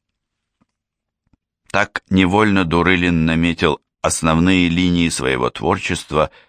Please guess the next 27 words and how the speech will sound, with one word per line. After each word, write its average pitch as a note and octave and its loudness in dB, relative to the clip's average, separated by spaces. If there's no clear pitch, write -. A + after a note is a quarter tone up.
на D#2 0
ближайшие D2 0
годы. - -8
Спасаясь D2+ 0
от C2 -6
тяжелых C#2 -4
дум, D#2 0
душевной D2+ -4
пустоты, - -6
он D#2+ 0
сел A2 0
в - -12
поезд G#2+ -2
и E2 -2
уехал E2+ 0
в - -10
свою C#2+ -2
первую D2 -4
поездку C#2+ -4
по A#1+ -2
русскому C2 -6
северу. - -8
В - -20
тысяча - -4
девятьсот D2 -2
шестом D2 -2
году D#2 -4